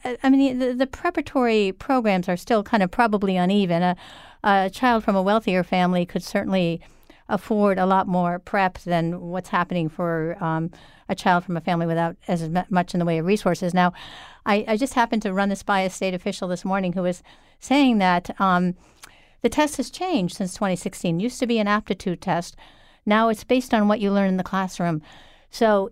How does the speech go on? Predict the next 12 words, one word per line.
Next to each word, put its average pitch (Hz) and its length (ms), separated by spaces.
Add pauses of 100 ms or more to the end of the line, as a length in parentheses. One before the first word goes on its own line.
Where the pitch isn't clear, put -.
(100)
if 240 260
you 226 420
are 196 200
paying 202 240
attention 339 420
in 202 80
class, 180 400 (400)
you 226 120
really 285 180
should 240 200
be 214 160
okay 190 600